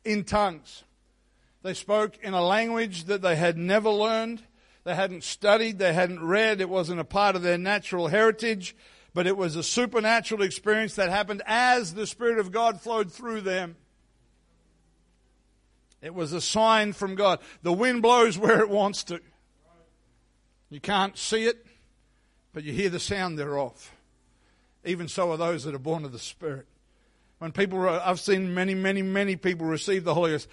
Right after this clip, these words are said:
I've never physically seen it enter anybody. They don't change colours. There's, there's not a different, you know, it's like, "Oh yeah, you can just tell," you know, the,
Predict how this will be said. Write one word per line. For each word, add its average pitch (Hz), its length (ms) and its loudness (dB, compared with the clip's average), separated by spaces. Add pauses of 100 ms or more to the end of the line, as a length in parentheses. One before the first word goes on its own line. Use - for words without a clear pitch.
(160)
I've 175 100 0
never 185 240 -2
physically 180 640 -4
seen 180 240 -4
it 165 100 -6
enter 175 280 -8
anybody. 139 480 -6 (680)
They 147 100 -4
don't 170 160 -4
change 170 420 -2
colours. 170 540 -4 (1000)
There's, 143 260 -12
there's 151 180 -8
not 165 160 -4
a 160 60 -2
different, 160 500 -6 (140)
you 160 100 -8
know, 165 160 -2
it's 156 160 -6
like, 156 160 0
"Oh 160 140 2
yeah, 170 160 2
you 160 120 -2
can 147 140 -10
just 147 180 -10
tell," 156 320 0
you 127 80 -6
know, 147 220 -6
the, 135 320 -8